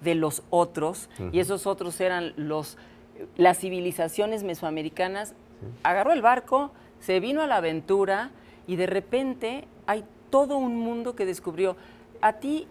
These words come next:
Speaker 1: eso, eh, tú lo viste claro cuando leíste esto sobre los egipcios y dijiste, "Hay historias que contar de lo que somos nosotros como mexicanos"?
Speaker 2: Bueno, fíjate que ya luego en la Escuela de Antropología, obviamente, ya
Speaker 1: Ujú.
Speaker 2: conocí más profundamente nuestras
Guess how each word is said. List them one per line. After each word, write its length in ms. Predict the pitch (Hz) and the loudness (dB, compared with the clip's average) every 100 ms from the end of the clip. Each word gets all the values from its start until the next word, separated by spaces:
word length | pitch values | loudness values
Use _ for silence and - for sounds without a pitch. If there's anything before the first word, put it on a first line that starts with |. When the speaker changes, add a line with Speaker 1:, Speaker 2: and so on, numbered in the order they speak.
| - | 0
Speaker 1:
eso, 540 | 254 247 247 214 - | 0 0 -2 0 -2
eh, 400 | - 175 170 170 - - 160 | -2 -2 -2 -4 -8 -14 -4
tú 100 | 254 | -2
lo 80 | 277 | 0
viste 300 | 262 - 262 | -2 -4 -2
claro 280 | 226 233 233 | 4 4 4
cuando 240 | 190 175 | 0 0
leíste 460 | 175 190 208 - 220 | -2 -4 -6 -2 -2
esto 400 | 214 - 175 156 | -2 0 0 0
sobre 320 | - 175 170 | -4 -2 0
los 280 | 170 165 - | -2 -4 -6
egipcios 560 | 175 - 214 185 214 196 | -8 -4 -6 -2 -2 -2
y 60 | |
dijiste, 500 | 175 175 190 - 202 - - - - - | -4 -4 -8 -2 -4 -4 -18 -20 -8 0
"Hay 140 | 214 | 0
historias 500 | 196 - 220 220 214 | 0 0 0 0 -2
que 140 | 202 | -4
contar 480 | - 180 175 185 185 | -4 -6 0 2 2
de 100 | 185 | 0
lo 120 | 170 | -6
que 80 | 170 | -8
somos 300 | - 180 185 | -8 -8 -8
nosotros 680 | 185 - 190 - 226 - - | -10 -8 -8 -8 -14 -16 -12
como 180 | - 175 | -6 -4
mexicanos"? 680 | 175 170 160 180 214 240 - - | -4 -6 -10 -10 -10 -16 -20 -2
Speaker 2:
Bueno, 240 | 135 247 240 | 4 4 4
fíjate 340 | 147 208 208 | 2 0 0
que 160 | - 90 | -2 0
ya 140 | 104 | 2
luego 340 | 131 160 226 110 | 2 2 4 2
en 60 | |
la 60 | 85 | -2
Escuela 280 | - 98 107 | -2 0 0
de 40 | |
Antropología, 560 | 120 147 165 135 131 127 | 0 -2 -2 -2 2 4
obviamente, 720 | 113 113 104 107 104 156 151 | 4 2 0 -2 -4 -6 -4
ya 120 | 95 92 | -2 -2
Speaker 1:
Ujú. 60 | |
Speaker 2:
conocí 540 | - 98 85 82 120 135 | 0 -2 -4 -4 -6 -4
más 380 | 95 104 - - | -4 -6 -8 -10
profundamente 760 | 98 90 107 98 104 95 95 120 | -8 -6 -6 -4 -2 -4 -4 -4
nuestras 580 | 92 107 - 92 - | -2 -4 -4 -8 -8